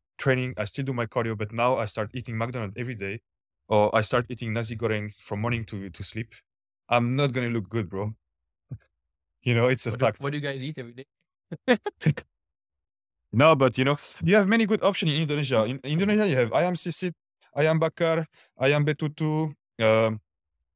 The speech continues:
Speaker 1: bakso ayam. It's, it's good, healthy option. Just avoid every goreng. Goreng, it means, it means fried in Indonesian.
Speaker 2: Yeah.
Speaker 1: So everything goreng, just avoid because it's deep fried food and it's full of oil and it's just not healthy. But Indonesian have a lot of healthy option.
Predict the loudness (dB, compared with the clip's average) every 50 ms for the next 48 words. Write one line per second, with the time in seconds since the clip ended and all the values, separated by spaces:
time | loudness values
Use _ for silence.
0 | _ -2 -2 0 0 2 0 2 2 2 2 2 2 2 0 -2 _ _ _ _
1 | _ _ _ _ _ _ _ _ _ _ -2 -2 -2 0 -2 -2 -4 -4 -4 -2
2 | 0 0 0 0 -2 -2 -2 -2 -2 -2 -2 -2 -2 0 2 2 2 0 0 _
3 | _ _ _ _ 0 2 4 4 6 6 4 4 4 0 -2 0 0 0 0 0
4 | 0 0 0 0 0 0 0 0 0 0 0 -2 -4 -4 -4 -4 -4 -4 -4 -6
5 | -8 -8 -10 -10 -6 -4 -2 -2 -2 -2 -2 -2 -2 -2 -2 -6 -8 -6 -6 -6
6 | -6 -6 -6 -6 -6 -6 -6 -6 -8 _ _ _ -16 -14 -12 -8 -6 -4 0 2
7 | 2 2 2 0 0 -2 -2 0 0 0 2 2 0 -2 -4 -6 -6 -6 -6 -4
8 | -4 -2 0 0 0 0 0 -2 -4 -6 -4 -4 -4 -6 -8 -8 -10 -12 -8 -4
9 | -4 -4 -4 -4 -8 -8 -8 -8 -8 -6 -6 -6 -4 -4 -4 -4 -4 -6 -10 -14
10 | -16 -12 -6 -4 -2 -2 -2 -2 -4 -4 -4 -4 -4 -6 -8 _ _ _ _ _
11 | _ -4 -2 -2 -2 -2 -2 -4 -4 -4 -6 -6 -8 -6 -4 -6 -6 -6 -8 -14
12 | -16 -16 -18 _ _ _ _ _ _ _ _ _ -2 -2 -2 -2 _ _ _ _
13 | _ _ _ 2 4 4 4 4 2 0 0 0 0 0 2 2 2 2 2 0
14 | -2 _ _ -12 -12 -10 -10 -10 -12 -12 -10 -12 -12 -12 -14